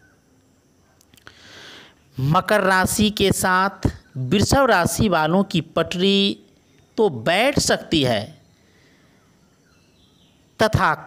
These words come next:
कर्क राशि के साथ उनका परिहास ही परिहास चलता रहेगा और उससे उसका निभाव भी हो जाएगा। सामान्यतः मीन,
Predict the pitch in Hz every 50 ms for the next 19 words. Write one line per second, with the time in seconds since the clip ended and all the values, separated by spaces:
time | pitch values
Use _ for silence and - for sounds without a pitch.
0 | - - - 254 294 320 320 - 247 220 202 196 185 - - 214 202 - 208 196
1 | 185 - 202 196 196 190 - - 196 185 180 180 180 170 160 147 - - - -
2 | - 226 226 214 202 170 - - 220 240 262 269 277 277 269 - 226 202 254 302
3 | 285 294 233 220 196 165 143 165 156 135 - - - 139 127 120 - 120 120 113
4 | 110 117 113 110 113 113 110 123 139 - _ _ - - - - - - - -
5 | - 180 190 185 - - 214 - - - - 196 180 170 151 131 117 - - -
6 | - - - - - - - - - - - _ _ _ _ _ _ _ _ _
7 | _ _ _ _ _ _ _ _ _ _ _ _ - 214 202 - - - 208 180
8 | 160 143 139 143 147 165 185 190 156 - 180 196 233 277 294 294 233 233 247 240
9 | 240 240 240 247 - - - - _ _ _ - - - - - 180 175 143 139
10 | 120 117 110 110 101 - 87 90 87 - _ _ _ _ _ _ _ _ _ _
11 | _ _ _ _ _ _ _ _ _ _ - - - - - - - - - -
12 | - - 285 294 294 311 339 349 339 339 359 339 302 233 196 180 180 196 214 226
13 | 226 233 233 240 240 254 269